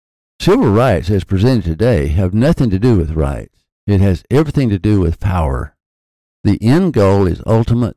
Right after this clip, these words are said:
power. When power is the issue, one day they will champion you, the next day they will crush you, as is happening in the name of rights.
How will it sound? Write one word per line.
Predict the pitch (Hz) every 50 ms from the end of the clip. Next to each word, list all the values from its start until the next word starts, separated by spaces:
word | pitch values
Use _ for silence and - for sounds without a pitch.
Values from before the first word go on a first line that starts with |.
| _ _
power. | - 98 85 85 80 73 62 - 71 71 - _ _ _ _ _ _ _ _ _ _ -
When | 101 95 92
power | - - 104 107 113 117 110 104
is | 98 87 -
the | 90 90 104 135
issue, | 147 123 - - 147 151 170 185 165 135 - _ _ _
one | - 107 127 151 156 131
day | 135 139 143
they | 120 113 104
will | 95 82 87
champion | - - - 135 143 147 - 151 139 135
you, | 131 131 127 131 135 113 101 _ _ -
the | 101 101
next | 107 113 104 90 - -
day | 117 113 110
they | 95 90
will | 85 76 76
crush | - _ - - 87 87 85 - -
you, | 73 64 - - - _ _ _ _ _ _ _ _ _ _ -
as | - 98 98 95
is | 147 175 -
happening | - 107 101 - - - 95 95 101 113
in | 113 101
the | 92
name | 92 85 80 80 73
of | 65 64 -
rights. | 82 90 - 87 - - - - _ _